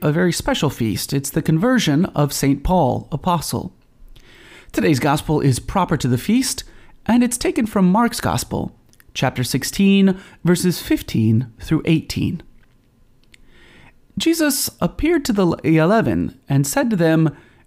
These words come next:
"Go into the whole world and proclaim the gospel to every creature. Whoever believes and is baptized will be saved.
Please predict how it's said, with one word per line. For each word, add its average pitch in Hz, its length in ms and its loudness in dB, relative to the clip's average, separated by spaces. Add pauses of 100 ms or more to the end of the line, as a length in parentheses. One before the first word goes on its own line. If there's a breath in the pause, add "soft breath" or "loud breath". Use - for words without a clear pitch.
(120)
"Go 208 200 2
into 349 200 0
the 247 140 0
whole 175 260 2
world 143 500 0 (540)
and 147 120 2
proclaim 226 300 0
the 208 80 2
gospel 202 460 0
to 147 120 -2
every 147 180 2
creature. - 520 -2 (1000 loud breath)
Whoever 240 360 2
believes 247 680 2
and 196 160 4
is 190 140 2
baptized 143 600 0
will 139 120 2
be 185 100 2
saved. 170 580 0